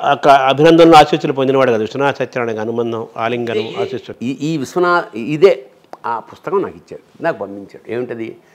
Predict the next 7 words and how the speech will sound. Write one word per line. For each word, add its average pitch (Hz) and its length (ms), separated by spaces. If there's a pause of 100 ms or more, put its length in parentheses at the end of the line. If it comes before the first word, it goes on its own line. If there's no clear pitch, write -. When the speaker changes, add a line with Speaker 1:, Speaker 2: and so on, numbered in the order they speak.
(260)
Speaker 2:
గగన 139 380
గంగా 95 220
అవతరణం. 85 400 (680)
<coughs> - 180
గగన 151 360
గంగా 123 220
అవతరణంలో 110 560